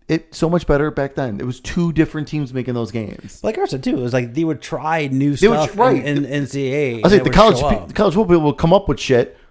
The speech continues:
Speaker 1: good stuff, and then Madden would take it and then either just implement it or try to,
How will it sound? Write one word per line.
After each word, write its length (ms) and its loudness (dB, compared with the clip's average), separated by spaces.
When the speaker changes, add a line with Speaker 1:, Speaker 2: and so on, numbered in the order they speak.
Speaker 1:
good 220 2
stuff, 420 0
and 140 0
then 160 0
Madden 240 4
would 120 0
take 260 -2
it 140 -4
and 120 -6
then 180 -10
either 460 -4
just 200 -6
implement 480 0
it 120 -2
or 120 2
try 200 0
to, 120 2